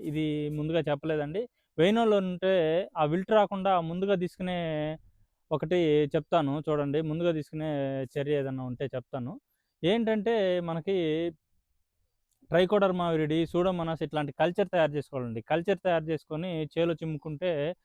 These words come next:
అవి ఇట్లాంటి హెవీ వర్షాలు వచ్చినప్పుడు విల్ట్ రాకుండా కాపాడుతాయి. ట్రైకోడర్మా జీవశిలీంధ్రం, సూడోమోనాస్ జీవశిలీంధ్రం, ఈ జీవశిలీంధ్రాలన్నీ, ఆ, Phytophthora wilt ఇట్లాంటి బ్యాక్టీరియా వల్ల వస్తాయిలేండి. ఆ బ్యాక్టీరియాలన్నీ చంపేస్తాయండి.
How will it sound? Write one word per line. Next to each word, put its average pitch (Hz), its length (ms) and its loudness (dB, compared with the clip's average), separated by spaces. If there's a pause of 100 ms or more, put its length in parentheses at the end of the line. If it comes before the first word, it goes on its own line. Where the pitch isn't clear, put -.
(240)
అవి 165 180 2
ఇట్లాంటి 165 600 0
హెవీ 165 220 0
వర్షాలు 175 380 -2
వచ్చినప్పుడు 160 400 -4
విల్ట్ 165 260 -2
రాకుండా 156 280 -2
కాపాడుతాయి. 143 520 -4 (400)
ట్రైకోడర్మా 160 480 0
జీవశిలీంధ్రం, 147 760 -4
సూడోమోనాస్ 165 440 -2
జీవశిలీంధ్రం, 143 640 -6 (380)
ఈ 143 40 -2
జీవశిలీంధ్రాలన్నీ, 185 1120 0
ఆ, 151 500 2 (440)
Phytophthora 165 600 4
wilt 165 280 0
ఇట్లాంటి 160 320 -2 (540)
బ్యాక్టీరియా 165 380 2
వల్ల 170 120 0
వస్తాయిలేండి. 156 560 -4
ఆ 175 200 -2
బ్యాక్టీరియాలన్నీ 185 720 -4
చంపేస్తాయండి. 156 720 -4